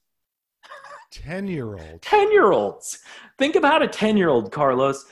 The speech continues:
Speaker 2: When they have an idea that pops in their head, whether it's great or asinine,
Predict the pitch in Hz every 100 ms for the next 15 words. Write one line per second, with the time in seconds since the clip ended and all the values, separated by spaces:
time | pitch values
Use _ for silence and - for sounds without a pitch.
0 | _ 165 180 254 302 311 233 180 131 104
1 | - 165 226 214 - 180 185 - 185 143
2 | 151 147 226 285 _ _ - 185 294 262
3 | - 127 147 220 254 139 127 180 - 247
4 | 262 269